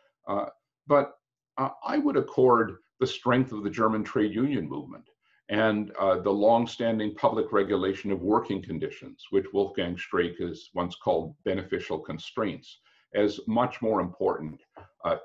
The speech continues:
to, uh, the outcomes that, uh, Rawi, uh, discusses in the paper. So if there's time for Rawi to answer,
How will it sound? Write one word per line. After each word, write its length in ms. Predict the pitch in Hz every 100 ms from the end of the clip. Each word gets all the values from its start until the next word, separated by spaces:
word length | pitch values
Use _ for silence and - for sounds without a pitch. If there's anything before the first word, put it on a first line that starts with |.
| -
to, 280 | - 92 80 - _ _ -
uh, 160 | 95 -
the 120 | 101 92
outcomes 640 | 98 - 87 82 71 - 95
that, 240 | 85 - _
uh, 280 | 82 73 76 - 87
Rawi, 500 | 87 87 80 78 - 82
uh, 40 |
discusses 640 | - - - 80 - 80 78
in 80 |
the 140 | 76 - -
paper. 320 | - - - _ _ _
So 220 | - 131 127
if 80 |
there's 200 | 135 143
time 280 | - 190 214
for 160 | - 120
Rawi 320 | 123 113 110
to 100 | 101
answer, 560 | 98 110 - 98 85